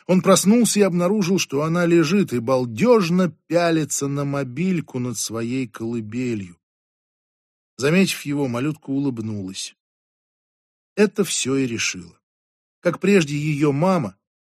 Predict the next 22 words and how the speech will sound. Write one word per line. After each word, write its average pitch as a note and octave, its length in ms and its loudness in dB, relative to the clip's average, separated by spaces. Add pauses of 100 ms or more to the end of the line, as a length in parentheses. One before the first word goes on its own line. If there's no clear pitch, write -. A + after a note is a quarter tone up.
(120)
она D#3+ 240 2
проложила E3+ 680 4
жизненный D3+ 720 0
курс - 420 -6
Чарли F#3 520 0
всего A#2 500 -2
одной G#2+ 600 -6 (200)
улыбкой. G#2 680 -8 (720)
И D3+ 100 -4
как D3+ 240 0
и - 40 -2
с - 120 -2
Рэйчел, D3+ 560 -2 (240)
в - 140 -12
то G#3+ 240 6
промозглое D3 720 0 (100)
утро F#3 360 0
в - 100 -10
книжном F#3 580 2 (380)
душа F3 480 2
его C#3 420 0
осветилась. G#2+ 1000 -10